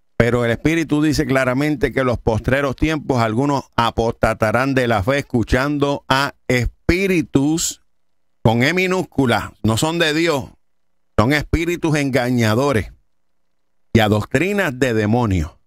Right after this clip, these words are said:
Por la hipocresía de mentirosos, le dice hipócritas y mentirosos también, que teniendo la mente, eh,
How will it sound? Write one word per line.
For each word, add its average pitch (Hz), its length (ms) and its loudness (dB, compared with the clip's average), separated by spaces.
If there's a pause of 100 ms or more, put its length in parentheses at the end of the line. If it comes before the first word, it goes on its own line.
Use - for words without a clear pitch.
(1120)
Por 113 240 -2
la 117 180 0
hipocresía 127 800 -2
de 185 140 0
mentirosos, 143 840 -2 (260)
le 92 200 2
dice 135 240 0
hipócritas 165 800 -2 (140)
y 143 100 2
mentirosos 120 640 -2
también, 151 480 -2 (460)
que 131 120 2
teniendo 165 600 0
la 151 120 2
mente, 160 640 -2 (360)
eh, 117 200 0